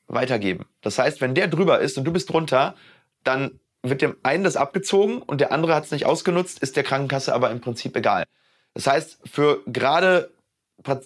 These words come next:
Praxen, die ein Spezialistenkonzept fahren oder, oder wo es halt eben ungleich ist, auch eine sehr große Herausforderung. Und die zweite Änderung, die gemacht wurde, ist,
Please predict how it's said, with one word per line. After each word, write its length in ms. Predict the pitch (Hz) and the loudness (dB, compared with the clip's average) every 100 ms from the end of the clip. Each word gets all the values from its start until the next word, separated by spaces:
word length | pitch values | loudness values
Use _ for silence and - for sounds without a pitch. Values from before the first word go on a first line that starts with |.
| _ | _
Praxen, 300 | - 180 - | -2 -2 0
die 80 | 160 | 0
ein 40 | |
Spezialistenkonzept 1000 | 147 147 143 156 202 208 180 165 165 165 | 0 0 2 2 0 -4 -2 -2 -2 -4
fahren 420 | - 151 160 160 | 0 2 2 0
oder, 400 | - 139 135 - | 0 2 2 2
oder 240 | 131 131 127 | 2 2 2
wo 60 | |
es 120 | 139 143 | 0 0
halt 300 | 131 - - | -2 -2 -2
eben 340 | 139 135 - _ _ | 0 -2 -6 _ _
ungleich 520 | 180 220 123 101 117 | 2 2 4 2 2
ist, 240 | - 180 - _ _ _ _ _ _ | 0 0 -2 _ _ _ _ _ _
auch 160 | 127 156 | 0 0
eine 140 | 151 | -2
sehr 180 | 127 151 | 0 0
große 280 | 139 143 135 | 0 0 2
Herausforderung. 760 | 113 160 - 190 185 196 190 | 2 0 0 0 2 2 0
Und 180 | 139 127 | -4 -8
die 80 | 127 | -6
zweite 400 | - 127 185 185 | 2 2 4 2
Änderung, 340 | 180 180 175 | 2 2 0
die 100 | 165 | 0
gemacht 340 | 156 156 - | 0 -2 -2
wurde, 180 | 160 160 | 0 2
ist, 240 | 151 - | 2 0